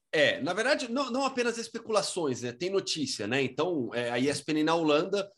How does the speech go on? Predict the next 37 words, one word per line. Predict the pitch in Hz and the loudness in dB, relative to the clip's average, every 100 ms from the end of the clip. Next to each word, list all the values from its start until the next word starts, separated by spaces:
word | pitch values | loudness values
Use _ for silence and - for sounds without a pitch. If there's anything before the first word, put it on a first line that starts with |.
| _ | _
confirmou | - 190 - 165 170 185 | -4 -2 0 2 4 4
que | 180 | 2
o | |
United | 160 156 156 151 | 2 2 0 -2
fez | 131 165 - | -4 -8 -2
proposta, | 156 151 143 190 - 127 | -2 0 2 2 2 0
já, | 147 | 0
já | 139 | 0
tem | 160 | -2
interesse | 160 156 139 185 185 147 | -2 0 2 2 0 -2
em | 135 | -2
fazer | 135 123 147 | -2 -2 -2
uma | 139 | -2
proposta | 131 - 131 151 143 123 | -4 -4 -2 -2 -2 -8
pro, | - 135 120 95 - | -4 -2 -2 -4 -8
pro, | 127 123 110 92 87 | -4 -2 0 -4 -4
pro | - | 2
Ajax, | 135 123 131 156 - - - - - | 4 4 4 2 -2 -10 -14 -20 -6
só | 165 | -4
que | 156 - 175 | -4 -4 -2
o | 156 | 2
negócio | 156 147 156 160 | 4 2 2 0
ainda | 156 156 | 0 2
não | 160 | 2
avançou, | 160 185 - 143 113 | 2 0 0 -2 0
mas | 127 135 - | -2 -2 -2
há | 139 165 | 0 0
sim | - - 151 196 | -2 -2 -4 -2
já | 151 139 | 0 0
conversas | 156 202 185 165 147 196 - - - - | 0 -2 0 0 -2 -6 -8 -14 -20 -4
entre | 170 190 196 185 | -2 0 0 0
Manchester | 170 156 - 170 | 0 0 -2 0
United | 151 160 160 180 - | 2 2 0 -2 -4
e | 175 | 0
Ajax | 175 156 151 156 - | 2 4 2 0 -2
pela | - 175 | -4 -4
contratação | 160 160 156 156 - 151 156 | -4 -6 -8 -6 0 0 0